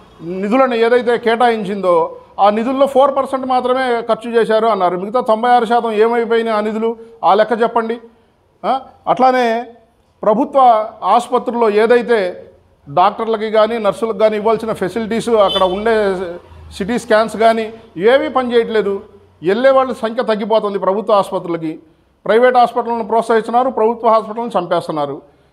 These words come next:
ఈ విషయాల మీద పవన్ కళ్యాణ్ గారు ప్రశ్నిస్తే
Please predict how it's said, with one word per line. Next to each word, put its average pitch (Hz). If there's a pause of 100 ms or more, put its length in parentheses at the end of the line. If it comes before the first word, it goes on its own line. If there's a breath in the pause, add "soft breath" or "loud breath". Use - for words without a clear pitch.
(100 soft breath)
ఈ 208
విషయాల 285
మీద 269
పవన్ 233
కళ్యాణ్ 233
గారు 220
ప్రశ్నిస్తే 185